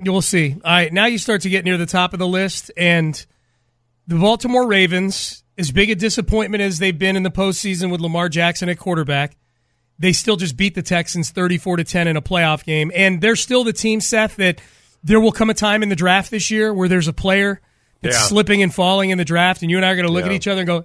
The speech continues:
Speaker 1: "That guy's, in five picks, that guy's gonna be a Baltimore Raven,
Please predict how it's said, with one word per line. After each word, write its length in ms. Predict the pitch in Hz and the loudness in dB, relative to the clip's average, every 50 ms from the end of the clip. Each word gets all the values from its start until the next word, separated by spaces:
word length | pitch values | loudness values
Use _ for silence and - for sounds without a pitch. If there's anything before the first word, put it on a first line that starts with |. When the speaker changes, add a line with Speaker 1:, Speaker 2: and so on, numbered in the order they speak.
| _ - | _ -12
Speaker 1:
"That 260 | 151 143 180 196 208 | -4 0 0 0 2
guy's, 240 | 208 233 220 208 165 - - _ _ _ - | 2 0 -2 -2 -4 -10 -14 _ _ _ -8
in 100 | 190 175 | -6 -6
five 400 | - - - 208 233 277 285 - | -4 0 2 4 4 4 2 0
picks, 420 | - 262 240 208 196 - - - | 0 2 2 2 2 -2 -6 -6
that 200 | - 202 196 196 | -2 0 0 0
guy's 220 | - 214 196 185 165 | 0 -2 -2 -2 0
gonna 140 | 202 196 175 | -2 -2 0
be 100 | 175 175 | 0 0
a 40 | |
Baltimore 440 | 160 175 180 185 180 185 185 180 175 | 0 0 -2 -2 -2 -4 -4 -4 -2
Raven, 400 | 165 175 196 208 202 247 262 254 | -2 -2 -2 -2 -2 -4 -4 -6